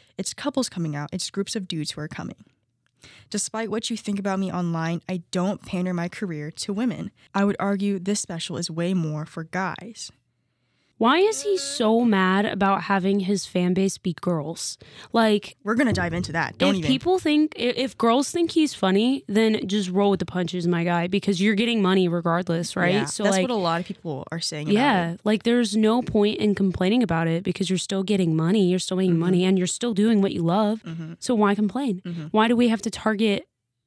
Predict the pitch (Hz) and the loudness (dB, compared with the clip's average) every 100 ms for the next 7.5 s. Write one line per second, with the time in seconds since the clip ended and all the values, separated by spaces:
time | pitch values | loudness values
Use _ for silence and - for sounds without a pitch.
0 | _ _ _ 208 208 196 202 262 170 - | _ _ _ 2 6 6 4 2 0 0
1 | 165 - 202 190 185 - - 202 - 190 | -2 0 0 0 0 -2 0 0 2 4
2 | 185 202 254 - 160 - - - - - | 4 2 0 -2 -2 -4 -6 -8 -10 -16
3 | _ _ _ - 202 220 190 202 220 214 | _ _ _ 0 0 2 0 -2 -8 -8
4 | - 196 180 254 208 - - - - _ | -2 0 0 -2 -4 -4 -10 -12 -16 _
5 | 202 233 196 180 - - - 226 233 262 | -4 -2 -2 -6 -8 -10 -8 -6 -4 0
6 | 285 269 - - 269 277 208 226 - 269 | 2 2 2 0 2 2 2 -2 -2 -2
7 | 240 254 180 180 | 2 4 4 2